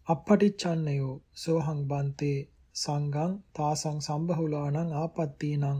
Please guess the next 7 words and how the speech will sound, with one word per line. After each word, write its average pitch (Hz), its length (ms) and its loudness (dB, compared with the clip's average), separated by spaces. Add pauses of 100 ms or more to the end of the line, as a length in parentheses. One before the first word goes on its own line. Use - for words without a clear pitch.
(240)
පටිච්චානානං 151 1040 -2
ච 196 140 -2
අප්පටිච්චානානං 147 1040 -2
ච 143 220 -4 (560)
චාරත්තං 147 680 -2 (180)
මානත්තං 151 1160 -2 (460)
යාචාමි. 143 720 -2